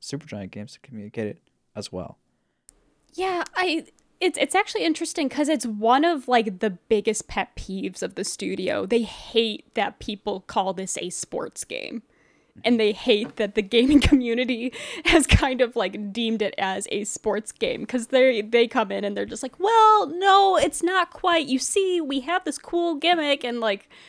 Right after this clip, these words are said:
Speaker 1: Yeah.
Speaker 2: but, yeah, it's like people didn't really know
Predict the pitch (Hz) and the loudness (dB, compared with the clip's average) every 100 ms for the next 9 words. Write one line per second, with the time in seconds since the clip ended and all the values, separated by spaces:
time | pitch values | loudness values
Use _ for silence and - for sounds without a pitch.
0 | - _ - 98 - 247 208 - - - | -20 _ -14 -6 2 2 2 -4 -12 -20
1 | - - 262 247 202 - 277 226 - 294 | -18 -2 2 4 4 2 0 0 -2 -2
2 | 311 302 247 269 254 269 254 220 208 208 | 0 0 2 0 0 0 2 0 -2 -2
3 | 214 208 196 | 0 0 -4